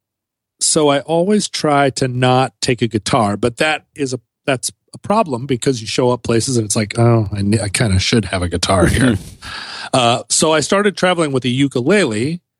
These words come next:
Speaker 1: because you can kind of, you can make it work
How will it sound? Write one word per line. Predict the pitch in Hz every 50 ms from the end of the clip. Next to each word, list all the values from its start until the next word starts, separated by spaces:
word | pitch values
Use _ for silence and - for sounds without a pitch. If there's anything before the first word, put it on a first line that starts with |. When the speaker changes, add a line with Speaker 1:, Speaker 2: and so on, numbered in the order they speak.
| _ _ _ _ _ _ _ _ _
Speaker 1:
because | - 143 135 - 151 147 139 -
you | 220 202
can | - 214 190
kind | - - 131 131 123 117
of, | 110 90 82 _ _ _ _ _ _ _ _ _ _ _ _ _ _ _ _ _ -
you | 190
can | - - 131
make | 117 107 101 117
it | 110 98
work | 98 107 95 98 113 - -